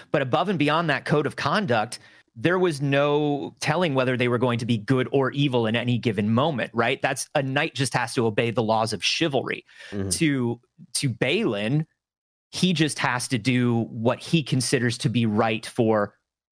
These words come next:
Speaker 1: does he consider himself a Jedi? He says no in the beginning, but he clearly is following some sort of order. And I don't think it's Sith.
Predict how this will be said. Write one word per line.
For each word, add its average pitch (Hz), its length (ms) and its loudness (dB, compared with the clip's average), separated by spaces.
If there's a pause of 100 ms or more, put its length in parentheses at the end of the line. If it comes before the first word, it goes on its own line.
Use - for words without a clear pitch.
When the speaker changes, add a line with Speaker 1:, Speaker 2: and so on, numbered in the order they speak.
(580)
Speaker 1:
does 113 120 2
he 123 80 0
consider 123 360 -2
himself 165 320 0
a - 40 -2
Jedi? 170 300 2
He 131 100 -4
says 143 300 0
no 131 260 2
in 113 60 -2
the 107 60 -4
beginning, 110 460 0
but 110 140 0
he 131 120 -4
clearly 135 720 0
is 117 180 0
following 123 440 0
some 123 320 0
sort 120 240 0
of 107 80 -2
order. 117 400 2 (160)
And 175 120 -2
I 196 60 0
don't 196 320 -2
think 127 220 -2
it's - 120 -2
Sith. - 460 -8